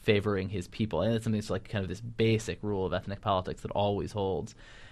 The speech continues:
And Obama's, I think, gone way out of his way to avoid any shadow of a perception that that's happening. He's so very, very conscious of it. But I think that, like, underlying j-, the specific issues around the University of Texas is that broader issue.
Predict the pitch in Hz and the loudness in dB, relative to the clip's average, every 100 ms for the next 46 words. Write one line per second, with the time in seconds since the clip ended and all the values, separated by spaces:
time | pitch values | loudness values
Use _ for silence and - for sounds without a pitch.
0 | - 120 127 120 110 104 110 104 107 117 | 4 8 10 8 4 2 2 2 2 6
1 | 113 98 - 95 98 98 90 101 95 98 | 6 4 0 -4 -2 0 -2 -4 -4 -2
2 | 98 98 92 95 92 - - - 113 113 | 0 0 -2 -4 -6 -10 -8 4 6 6
3 | 98 98 - 101 101 - 95 95 95 95 | 2 -2 -8 -2 -2 -2 -8 -4 -4 -2
4 | 104 101 95 90 92 95 104 90 - 107 | 0 0 -2 -6 -6 -4 -2 -2 -2 -2
5 | 98 - - 107 - - 65 71 104 117 | -4 -4 -2 0 -2 -6 -6 -4 -4 -2
6 | 113 107 - - - - 113 - 127 120 | 0 0 -2 -12 -20 -6 -4 4 6 8
7 | 110 107 104 104 104 113 107 - 107 - | 8 8 8 4 -2 -2 -2 -2 0 2
8 | 113 101 117 - 95 98 95 98 95 90 | 2 2 -2 -4 -4 -2 -2 -2 -4 -4
9 | 71 - 92 - 78 80 90 92 - 95 | -6 -4 -4 -2 -8 -8 -4 -4 0 0
10 | 87 80 117 127 | 0 -2 -4 -6